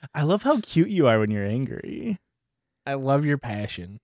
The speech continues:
Speaker 1: I'm frustrated that he doesn't understand why I feel disrespected, but am I the asshole for getting mad?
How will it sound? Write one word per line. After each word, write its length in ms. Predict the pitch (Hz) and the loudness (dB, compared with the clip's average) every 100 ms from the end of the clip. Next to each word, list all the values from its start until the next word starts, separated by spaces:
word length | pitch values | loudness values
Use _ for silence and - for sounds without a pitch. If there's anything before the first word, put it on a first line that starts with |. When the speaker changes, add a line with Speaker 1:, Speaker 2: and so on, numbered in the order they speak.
| _ _ _ - | _ _ _ 0
Speaker 1:
I'm 140 | 139 135 | 4 4
frustrated 460 | - 170 - 202 | 4 4 4 4
that 100 | 190 | 4
he 140 | 156 147 | 4 4
doesn't 260 | 123 123 139 | 2 2 2
understand 380 | 139 123 117 | 0 0 2
why 80 | 110 | 2
I 40 | 107 | 2
feel 140 | 113 | 2
disrespected, 560 | 107 - - 107 - 90 | -2 -4 -6 -6 -6 -6
but 100 | 104 | -4
am 80 | 110 | -2
I 80 | 127 | 0
the 160 | 123 | 2
asshole 280 | 110 107 113 | 2 0 -4
for 120 | 107 | -4
getting 320 | 101 107 104 | -6 -4 -4
mad? 360 | 92 95 85 80 | -6 -10 -12 -16